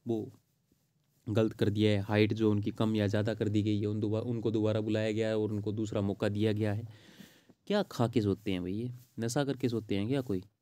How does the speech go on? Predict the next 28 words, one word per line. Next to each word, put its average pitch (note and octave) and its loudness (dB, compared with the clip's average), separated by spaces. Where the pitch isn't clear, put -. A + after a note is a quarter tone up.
मतलब D3 -2
हाइट A2+ 0
में D3+ 0
भी D3+ 0
विवाद, C3 -2
हर - 0
तरह D3+ 0
की C3 -4
तरीके B2+ -2
में A#2 -2
विवाद, G#2+ -2
हर A#2+ 2
तरह B2 0
की A#2+ -4
कोशिश B2+ 0
की A2 -2
जा G#2 -2
रही G#2+ -2
है G2+ 0
भर्ती F#2 -4
को G#2+ -4
आगे G#2 -2
खींचने G2+ -6
की, G2 -10
हर A#2 -2
तरह A2 -2
की G2+ -8
कोशिश। - -10